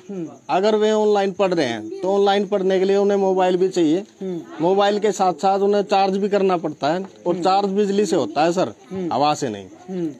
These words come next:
Speaker 2: तो जब तक बिजली ही नहीं होगी तो mobile कैसे charge होगा, कैसे पढ़ाई होगी,
Speaker 1: हम्म।
Speaker 2: कैसे भारत आगे बढ़ेगा?
Speaker 1: हम्म।
Speaker 2: ऐसे तो बिल्कुल भारत पीछे ही चला जाएगा।
Speaker 1: आपको पता है आप देश की राजधानी में रहते हो?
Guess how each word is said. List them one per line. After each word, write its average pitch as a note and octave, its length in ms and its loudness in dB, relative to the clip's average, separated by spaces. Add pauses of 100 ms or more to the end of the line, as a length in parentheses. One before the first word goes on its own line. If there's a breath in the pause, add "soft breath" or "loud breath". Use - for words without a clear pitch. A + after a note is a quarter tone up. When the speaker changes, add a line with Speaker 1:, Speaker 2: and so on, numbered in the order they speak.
(440)
Speaker 2:
तो F#3 100 2
जब G3 260 0
तक A3 60 2
बिजली G#3+ 380 0
ही A3+ 100 0
नहीं G#3 160 2
होगी G3 240 2
तो G#3 140 0
mobile G#3 380 0
कैसे G3 280 0
charge F#3 280 0
होगा, E3 180 2
कैसे G#3+ 360 0
पढ़ाई F#3 380 2
होगी, A2 220 -4
Speaker 1:
हम्म। F#3 400 -6 (380)
Speaker 2:
कैसे A3+ 320 0
भारत F#3+ 320 2
आगे E3+ 180 2
बढ़ेगा? A#2 440 -4 (180)
Speaker 1:
हम्म। F#3 240 -10
Speaker 2:
ऐसे G#3+ 300 2
तो A3 180 0
बिल्कुल A3 680 -4 (340)
भारत F3 320 0
पीछे G#3 220 -4
ही A3 60 0
चला G#3 220 2
जाएगा। G#3 280 2
Speaker 1:
आपको G#3 320 -2
पता C#4+ 260 0
है F#4 60 2
आप E4+ 120 2
देश D4 260 0
की D#4+ 120 2
राजधानी C4 460 2
में D4 100 2
रहते A#3 240 0
हो? A#3 280 0